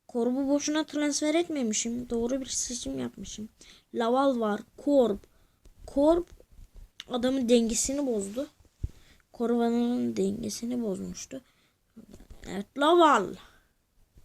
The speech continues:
İlk yarı sıfır sıfır bitti. Böyle biterse arkadaşlar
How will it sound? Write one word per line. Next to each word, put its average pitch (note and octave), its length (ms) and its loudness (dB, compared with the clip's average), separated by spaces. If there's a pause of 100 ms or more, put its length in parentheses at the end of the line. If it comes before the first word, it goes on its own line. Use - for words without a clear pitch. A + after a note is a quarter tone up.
(720)
İlk C#4+ 280 4
yarı D#4 360 4
sıfır D4+ 360 4
sıfır C4 340 2
bitti. B3 320 2
Böyle D#4 380 8
biterse B3+ 680 -2 (2250)
arkadaşlar A3 1160 -8